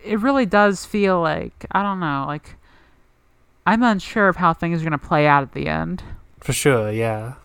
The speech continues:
Speaker 1: Uh, I'm hungry.
Speaker 2: <laughs> Would you like Nico to buy you a Happy Meal?
Speaker 1: I would like Nico to buy me a Happy Meal. I, I could go for some, Mc-, Mc-, some, you know, McNuggies,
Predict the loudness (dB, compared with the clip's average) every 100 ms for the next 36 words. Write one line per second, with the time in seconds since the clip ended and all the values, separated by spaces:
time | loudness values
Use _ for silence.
0 | _ _ _ -4 2 6 6 6 4 2
1 | -4 -8 -12 -16 -20 -12 -10 -6 -6 -6
2 | -6 -6 -8 -12 -20 _ _ -2 0 2
3 | 0 0 -14 _ _ _ _ _ _ -20
4 | -20 -20 -20 -20 -20 -20 -6 -2 0 2
5 | 0 -2 -2 -2 0 -2 -2 -4 -4 -4
6 | -4 -4 -4 -4 -4 -6 -8 -10 _ _
7 | _ _ _ -2 0 2 0 -2 0 0
8 | 2 0 -2 -4 -2 2 2 0 -2 -6
9 | -6 -6 -4 -2 0 0 -2 -4 -10 -12
10 | -4 -4 -2 0 0 -2 -6 -4 -6 -6
11 | -8 -8 -8 -6 -4 -4 -6 -4 -4 -4
12 | -4 -4 -2 -2 -4 -6 -10 -18